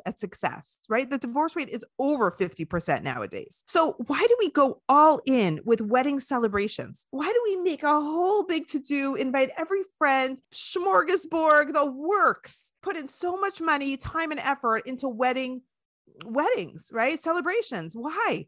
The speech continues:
Why don't we just meet at the pizza store, have a nice little, you know, gathering, ten people, put up a little chuppah, get married. And if you succeed, if your marriage takes off, and it's not the statistic of, of those that don't succeed,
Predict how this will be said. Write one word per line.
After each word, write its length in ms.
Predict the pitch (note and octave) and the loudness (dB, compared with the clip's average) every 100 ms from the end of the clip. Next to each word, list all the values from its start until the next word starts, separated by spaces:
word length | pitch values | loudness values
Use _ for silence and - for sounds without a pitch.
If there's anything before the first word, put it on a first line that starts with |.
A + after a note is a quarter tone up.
| _ _ | _ _
Why 100 | A4+ D5 | -4 -2
don't 100 | D#5+ | -2
we 100 | C5+ | -2
just 160 | A4+ C4 | -4 -4
meet 320 | B3+ C#4 C4+ - | -4 -4 -4 -8
at 100 | - | -12
the 60 | |
pizza 320 | - C4+ C4+ | -8 -8 -6
store, 420 | C4 - B3 B3 B3 - | -4 4 6 6 2 -10
have 100 | E3+ | -6
a 60 | F#3 | 0
nice 360 | A3 D#4 - | 2 2 2
little, 420 | D#4+ D4 C#4 A#3 G#3+ | 2 4 4 2 -4
you 100 | A3+ | -4
know, 140 | G3+ | -4
gathering, 560 | G3 A#3 A#3+ A#3+ A#3+ A#3+ | 0 4 4 2 -4 -6
ten 320 | - C#4 G4 | -4 -4 -2
people, 640 | D#4+ D#4+ C4+ B3+ B3+ B3+ _ - | -4 -2 2 2 2 0 _ -8
put 140 | F#4 | 0
up 180 | G4 G4+ | 0 0
a 40 | |
little 260 | D4+ C4+ C4+ | 0 0 0
chuppah, 500 | C4+ A#3+ A#3 G#3+ G#3+ _ - | -2 -6 -2 -2 -2 _ -6
get 180 | E4+ C#4 | -6 -4
married. 360 | C4+ B3 B3 - | -2 -2 -2 -8
And 140 | C4+ - | -12 -8
if 240 | A#4 - | -10 -8
you 120 | G#4+ | -8
succeed, 720 | F#4 - F#4+ - D#4+ C4 C#3+ - | -6 -4 -6 -4 -2 -2 -4 -4
if 140 | - | -4
your 120 | C4+ | -2
marriage 500 | B3 B3 C4+ B3+ - | 0 2 4 2 -2
takes 300 | - A#3+ - | -8 -8 0
off, 240 | A#3 G3 F3+ | 4 4 4
and 140 | F3+ | -2
it's 180 | F#3 A3 | -4 -2
not 360 | G#3 A#3 G#3+ - F3+ | 2 2 2 -2 -14
the 100 | F#3+ | -8
statistic 720 | F#3+ - G3 A3 F#3 F3 D#3 _ - | -8 -4 -2 0 -2 -4 -6 _ 2
of, 260 | F3 F3 - | 2 2 -6
of 140 | F3 | -4
those 220 | F#3 F3+ | -2 -2
that 180 | E3+ D#3+ | -2 -2
don't 220 | F3+ G3+ | -2 -4
succeed, 500 | - F3+ - D3 F3 | -4 -6 -6 -6 -6